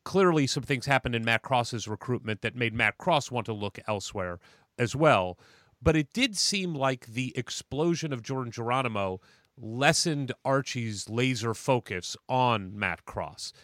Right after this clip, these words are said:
Is that fair, or am I just putting two things together that had no connection?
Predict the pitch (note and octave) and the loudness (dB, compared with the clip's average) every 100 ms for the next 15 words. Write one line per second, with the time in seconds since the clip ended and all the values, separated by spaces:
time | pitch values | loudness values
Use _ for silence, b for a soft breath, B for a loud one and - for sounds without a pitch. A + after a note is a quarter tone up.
0 | b A#2+ E3+ F#3+ - - D#3+ F3+ F#3+ G3 | b 4 6 6 2 2 4 6 4 0
1 | - C3 B2+ B2+ B2+ B2+ B2+ - - A#2+ | 2 4 4 4 4 2 -4 -2 -2 0
2 | A2+ - B2 - A#2 G#2+ - A2+ A2+ G#2+ | -2 -4 -6 -4 -4 -6 -6 0 2 2
3 | G#2 G2 A#2+ G#2 G#2+ F#2 - G2+ F2 - | -2 -2 -2 -2 -2 -2 -6 -10 -10 -12
4 | F#2 | -20